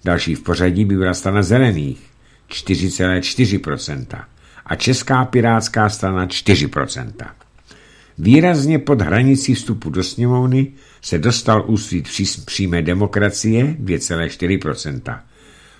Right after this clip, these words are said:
Podobné výsledky by zaznamenali i Svobodní a D S S S, shodně dvě celé tři procenta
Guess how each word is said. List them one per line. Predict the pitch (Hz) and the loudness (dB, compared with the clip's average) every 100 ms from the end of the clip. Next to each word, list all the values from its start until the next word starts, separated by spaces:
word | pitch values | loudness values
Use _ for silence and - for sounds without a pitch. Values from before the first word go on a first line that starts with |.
| _ | _
Podobné | - 170 139 85 78 | 2 4 4 2 -2
výsledky | 76 82 - 110 107 113 | -2 -4 0 0 0 0
by | 92 | 2
zaznamenali | 76 92 87 104 101 98 | 2 0 2 2 2 2
i | 90 73 | -2 -4
Svobodní | - 76 80 85 98 95 113 131 - | -4 -2 -2 0 0 0 0 0 -2
a | 110 120 | -2 0
D | 104 104 | 2 0
S | 78 104 | 0 -4
S | 98 87 | -4 -4
S, | 73 69 - - - _ - _ - | -6 -8 -10 -16 -20 _ -20 _ -16
shodně | - 69 82 98 113 127 123 | -10 -2 0 2 2 2 2
dvě | 98 90 | 0 -2
celé | - 76 67 | -2 -4 -6
tři | - 90 | -4 -2
procenta | 95 104 - 127 123 135 | 0 0 0 -2 0 0